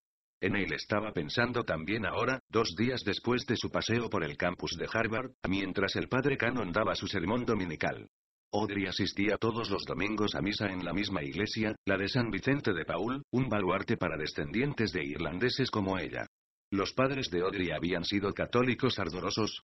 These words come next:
casi fanáticos, que siempre se esforzaron por inculcarle el temor de Dios.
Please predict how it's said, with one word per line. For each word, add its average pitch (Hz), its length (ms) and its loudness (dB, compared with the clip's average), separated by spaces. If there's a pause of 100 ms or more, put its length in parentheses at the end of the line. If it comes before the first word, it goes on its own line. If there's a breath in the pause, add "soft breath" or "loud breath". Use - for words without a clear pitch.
casi 92 260 0
fanáticos, 110 680 0 (100)
que 104 100 2
siempre 110 420 0
se 92 160 2
esforzaron 104 640 0
por 87 140 -2
inculcarle 104 640 2
el 90 120 -4
temor 95 320 2
de 92 120 0
Dios. - 460 0